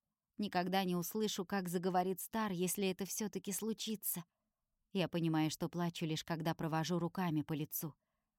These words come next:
Я просто хотела счастья для себя,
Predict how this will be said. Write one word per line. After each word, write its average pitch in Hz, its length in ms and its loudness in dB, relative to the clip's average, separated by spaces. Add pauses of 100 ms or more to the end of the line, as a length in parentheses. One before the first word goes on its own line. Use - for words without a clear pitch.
(380)
Я 196 200 0
просто 202 500 -4
хотела 196 500 0
счастья 196 640 -4
для 180 220 -2
себя, 185 520 -4